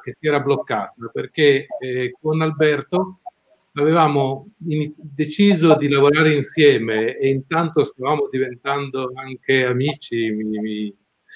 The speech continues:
mi sembra di, di poter dire, attorno a un progetto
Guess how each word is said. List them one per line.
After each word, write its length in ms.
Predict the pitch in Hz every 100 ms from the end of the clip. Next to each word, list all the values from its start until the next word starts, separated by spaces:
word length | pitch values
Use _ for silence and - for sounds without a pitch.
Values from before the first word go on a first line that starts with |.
| - -
mi 520 | 123 117 113 113 117
sembra 500 | 107 131 127 120 120
di, 360 | 110 110 113 107
di 140 | 107 110
poter 420 | 123 - 143 139
dire, 460 | 165 180 180 185
attorno 480 | 190 165 156 180 165
a 20 |
un 100 | 147
progetto 840 | 143 156 156 143 139 - 165 165